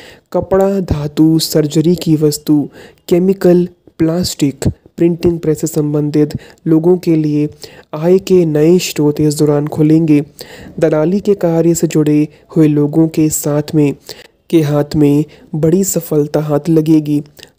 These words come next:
आयात निर्यात और इलेक्ट्रॉनिक जगत से जुड़े जो लोग हैं या पर्यटन, यातायात,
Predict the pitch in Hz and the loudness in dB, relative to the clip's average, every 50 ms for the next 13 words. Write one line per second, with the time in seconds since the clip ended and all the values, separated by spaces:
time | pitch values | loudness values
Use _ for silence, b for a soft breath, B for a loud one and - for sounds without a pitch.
0 | _ - 147 147 151 151 151 156 165 165 - 165 156 151 147 147 147 147 147 151 | _ -6 -4 -4 -2 0 0 0 0 0 0 0 2 2 4 2 2 2 0 0
1 | 151 147 - 151 151 151 151 151 151 147 - B B B B B B B 170 175 | -2 -2 0 0 2 2 2 2 0 -2 -6 B B B B B B B -2 0
2 | 185 196 196 - - 180 175 175 175 175 170 170 - - _ _ - - 160 151 | 0 0 0 0 0 0 2 2 2 0 0 -2 -6 -18 _ _ -4 -2 0 0
3 | 156 147 151 - - 160 147 160 156 147 151 147 143 - b b b b b b | 0 -2 -2 -4 -6 -2 0 2 2 4 4 2 2 0 b b b b b b
4 | b - - 160 156 151 151 151 147 151 165 160 156 151 151 - B B B B | b 0 2 2 4 4 4 2 2 0 0 0 0 -2 -2 -8 B B B B
5 | B B B - 185 190 185 190 - 170 156 160 160 156 156 - 160 160 160 156 | B B B 0 0 0 0 0 -2 -2 0 0 -2 -2 0 0 0 0 0 -2
6 | 151 151 147 147 147 170 165 165 160 156 151 151 151 151 | -4 -4 -6 -6 -2 0 2 2 2 2 2 0 0 -2